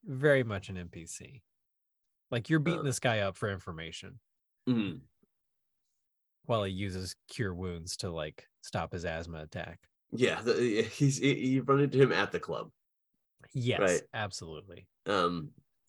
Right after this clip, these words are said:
Speaker 2: he might help the player characters out in a bar brawl and get the snot beat out of him.
Speaker 1: Yeah, yeah, yeah, yeah.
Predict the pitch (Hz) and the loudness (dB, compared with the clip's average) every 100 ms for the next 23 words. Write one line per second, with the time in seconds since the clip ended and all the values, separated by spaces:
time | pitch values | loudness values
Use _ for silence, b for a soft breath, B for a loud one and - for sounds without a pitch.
0 | _ 135 143 135 135 139 131 120 113 120 | _ 4 8 8 10 6 4 -2 4 8
1 | 113 123 113 113 110 107 104 98 90 95 | 8 6 4 4 6 8 8 4 4 6
2 | 95 92 87 80 76 - - 101 98 92 | 6 6 4 4 0 -4 -4 0 2 2
3 | - 90 87 - - - 117 95 - 90 | 0 2 2 2 -6 0 4 4 4 2
4 | 76 69 67 62 - 120 107 90 87 80 | 2 0 -4 -8 -8 -2 0 0 -6 -8
5 | 90 - | -10 -10